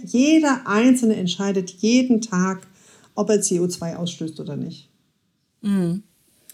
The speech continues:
Speaker 2: Ja, und ich denke, dass das manchmal auch hilft, einfach diesen Perspektivwechsel zu machen, ähm, dass man einfach mal vielleicht durch seine Umgebung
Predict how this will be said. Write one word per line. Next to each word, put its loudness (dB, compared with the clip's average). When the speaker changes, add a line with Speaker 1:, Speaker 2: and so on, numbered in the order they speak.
Speaker 2:
Ja, -4
und 2
ich -4
denke, 2
dass -2
das -2
manchmal -4
auch -6
hilft, 0
einfach -4
diesen -6
Perspektivwechsel -2
zu -8
machen, -6
ähm, -2
dass -6
man -6
einfach -8
mal -6
vielleicht -10
durch -6
seine -4
Umgebung -4